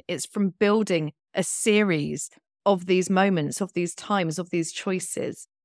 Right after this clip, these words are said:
of these thoughts. It's the compound effect of all of this. Tony Robbins shares a story in one of his books, I think it's Awaken the Giant Within, and he talks about a golf ball. And he talks about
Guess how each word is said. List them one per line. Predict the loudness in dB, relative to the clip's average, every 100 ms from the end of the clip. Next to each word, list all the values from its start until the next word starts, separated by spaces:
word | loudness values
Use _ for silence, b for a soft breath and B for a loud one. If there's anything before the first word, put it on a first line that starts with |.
| _ -6
of | -4
these | -2 -4 -4
thoughts. | -6 -6 -8 -10 -12 _ _ _ _
It's | -6 -4 -4
the | -8
compound | -2 2 2 2 -2 -2
effect | -4 -6 -8 -10
of | -8
all | -8
of | -8
this. | -10 -12 -14 -18 _ _ _ _
Tony | 2 4 6
Robbins | 6 6 4 4 0 -4 -4
shares | 0 2 0
a |
story | -2 0 2
in | 2
one | 0 -2
of |
his | -2 -8 -8 -2
books, | -2 -4
I |
think | -8 -6 -6
it's | -8
Awaken | -4 -4 -2 -6
the |
Giant | 0 0 0
Within, | -2 0 0
and | -2
he |
talks | -2 -6 -6
about | -4 -2
a |
golf | 0 0 0 _
ball. | -8 -8 -10 _ 2
And | 2
he | 2 _ _
talks | 2 2 2
about | 2 4 6 4